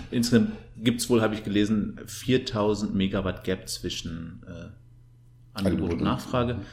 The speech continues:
Speaker 1: Also es wird viel mehr Strom benötigt, als da ist. Und deswegen muss dann halt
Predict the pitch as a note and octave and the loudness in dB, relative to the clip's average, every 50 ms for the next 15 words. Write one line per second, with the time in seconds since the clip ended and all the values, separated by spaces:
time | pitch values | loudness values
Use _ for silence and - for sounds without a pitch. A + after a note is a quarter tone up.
0 | - - - - G#2 F#2+ F#2+ - A2 G2+ - - F#2+ - - - - - A2+ G2+ | -18 -10 -4 0 0 0 0 0 -2 -2 -2 -4 -6 -8 -8 -10 -2 2 2 4
1 | G2 G2 - - - G2+ F#2+ F#2 F#2 F#2+ F#2 - - - - - - F#2+ F#2 F#2+ | 4 2 0 0 2 2 4 4 4 2 0 -2 -6 -8 -8 -6 -2 0 0 0
2 | G2 F#2+ G2 F#2 - - F#2 F2+ F2+ F2+ - - F#2 F2+ E2 - - - | 0 0 -2 -4 -4 -4 -4 -4 -4 -4 -4 -6 -6 -6 -8 -8 -12 -16